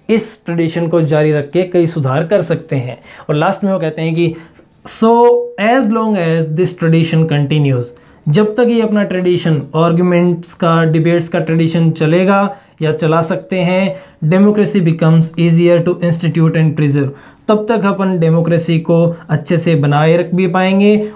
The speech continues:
और इसकी सुरक्षा भी कर पाएंगे। So that was the chapter, The Argumentative Indian, जिसमें अमर्त्य सेन ने हमें आर्गुमेंटेटिव ट्रेडिशन की इंपॉर्टेंस बताई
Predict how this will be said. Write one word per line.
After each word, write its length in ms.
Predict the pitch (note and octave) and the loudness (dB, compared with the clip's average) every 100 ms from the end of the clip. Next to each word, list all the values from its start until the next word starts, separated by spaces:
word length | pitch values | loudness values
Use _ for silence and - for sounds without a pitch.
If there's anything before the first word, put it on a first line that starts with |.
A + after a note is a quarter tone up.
| - | -2
और 180 | D#3+ D#3+ | 0 0
इसकी 360 | D#3+ - F3+ | -2 -6 -4
सुरक्षा 460 | E3 D3+ C#3+ - C3+ | -2 -2 -2 -2 -2
भी 340 | C3+ F#3+ B3 - - | 2 2 0 -4 -6
कर 140 | D#3+ E3 | -2 -2
पाएंगे। 560 | D#3+ C#3+ C3 A#2+ - - - - | -2 -2 -4 -6 -12 -20 -20 -8
So 120 | D#3+ | -4
that 320 | C#3 G3+ G#3 | 0 -2 0
was 160 | F3+ F3 | -2 -2
the 100 | D#3+ D#3+ | -4 -4
chapter, 500 | D#3 D#3+ F3 E3+ E3 - | -6 -4 -2 0 -2 -4
The 120 | D3+ D#3 | -6 -2
Argumentative 960 | E3 E3+ F#3 F#3+ F#3 F3 E3 F3 F3 D#3 | 0 2 2 0 0 0 0 0 0 0
Indian, 400 | C#3+ C3 B2 G#2+ G#2 _ _ _ _ C#3+ | 0 0 -2 -4 -12 _ _ _ _ -6
जिसमें 400 | D#3+ E3+ D#3+ E3+ | -4 0 0 0
अमर्त्य 400 | D3+ D#3+ D#3 E3 | 0 0 0 -2
सेन 220 | D#3+ D3 | -2 -2
ने 160 | D3+ D3 | -2 0
हमें 420 | C#3+ C#3+ D#3 D#3+ - _ D#3 | 0 -2 -4 -8 -20 _ -2
आर्गुमेंटेटिव 760 | E3+ G3 G#3+ G3+ G3 F3+ F#3+ | 0 0 0 0 -2 -4 -4
ट्रेडिशन 460 | E3 D#3+ E3 E3+ D#3+ | -2 -2 -2 -2 0
की 100 | E3+ | 0
इंपॉर्टेंस 680 | F3 D#3 D#3+ D#3+ E3+ E3 D#3 | 0 -2 0 -2 0 -2 -4
बताई 420 | C#3+ C#3+ D3 | -2 -2 -2